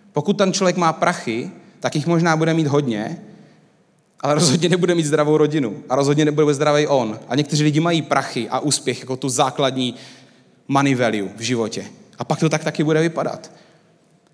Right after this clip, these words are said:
A Pán Bůh, když máme tu God value, on neudělá to, že najednou z toho života strašně moc věcí zmizí a ona řekne, "Toto nechci, toto nechci." Ne. On to tam pravděpodobně nechá všechno, to, co tam máte,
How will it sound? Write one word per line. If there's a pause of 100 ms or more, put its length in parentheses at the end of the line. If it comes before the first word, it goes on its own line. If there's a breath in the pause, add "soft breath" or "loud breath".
(140)
A
Pán
Bůh,
když
máme
tu
God
value,
on
neudělá
to,
že
najednou
z
toho
života
strašně
moc
věcí
zmizí
a
ona
řekne,
"Toto
nechci,
toto
nechci." (500 loud breath)
Ne. (920)
On
to
tam
pravděpodobně
nechá
všechno,
to,
co
tam
máte,